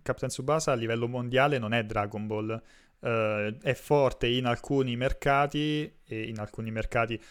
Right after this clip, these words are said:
cioè, mercati grossi come magari il, può essere, non so, il Sud America, ma anche mercati piccolissimi come, eh, l'Italia, per dire.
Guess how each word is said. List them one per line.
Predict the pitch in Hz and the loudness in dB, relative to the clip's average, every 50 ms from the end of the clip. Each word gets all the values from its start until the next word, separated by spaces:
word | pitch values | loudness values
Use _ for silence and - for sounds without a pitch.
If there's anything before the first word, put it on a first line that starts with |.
| - - | -12 -4
cioè, | - 123 - - - - - | -2 -2 -2 -2 -6 -10 -4
mercati | 135 123 120 - 135 127 123 | -2 -2 0 2 2 2 2
grossi | 123 135 135 147 131 120 - - - 110 | 4 4 6 6 6 4 2 -2 -4 -6
come | 113 110 107 | -6 -6 -6
magari | 107 113 113 123 123 120 | -6 -2 0 2 2 2
il, | 117 113 110 107 107 | 0 0 -2 -2 -2
può | - 113 110 | -2 -2 -2
essere, | 110 - - - 110 101 101 101 104 | -2 -2 -4 -6 -6 -8 -8 -8 -10
non | 107 107 104 | -10 -10 -12
so, | - 110 110 | -12 -12 -14
il | 107 - | -12 -12
Sud | - - 117 117 127 | -12 -14 -2 0 0
America, | 127 127 127 127 123 120 117 107 | 2 4 4 4 4 2 2 0
ma | 104 104 | -2 -2
anche | 104 107 - 113 | -4 -4 -4 -4
mercati | 107 107 - - - 110 107 | -4 -4 -2 -2 0 -2 -2
piccolissimi | 110 113 107 - - 110 107 110 104 - - 113 110 107 | -2 -6 -8 -6 -6 -6 -4 -4 -4 -4 -2 -4 -4 -4
come, | 107 107 104 104 104 104 104 101 - - - _ _ | -4 -4 -4 -2 -2 -4 -6 -6 -10 -16 -20 _ _
eh, | - 110 104 98 | -10 -8 -6 -4
l'Italia, | 98 107 107 104 104 98 98 98 107 113 104 | -4 -4 -2 -2 -2 -2 -2 -4 -4 -4 -4
per | 104 98 | -6 -10
dire. | 101 104 101 95 107 120 143 147 | -10 -10 -8 -4 -4 -4 -4 -6